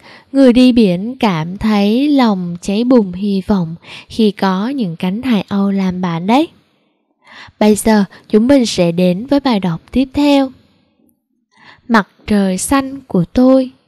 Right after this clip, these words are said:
Trích. Đã ai lên rừng cỏ giữa một buổi trưa hè, gối đầu lên thảm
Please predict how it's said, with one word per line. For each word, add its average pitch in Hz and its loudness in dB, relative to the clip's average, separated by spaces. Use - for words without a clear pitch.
Trích. 285 2
Đã 185 0
ai 285 -2
lên 269 0
rừng 208 -2
cỏ 170 -2
giữa 185 4
một 247 0
buổi 185 0
trưa 302 0
hè, 208 0
gối 226 6
đầu 220 0
lên 233 2
thảm 190 -4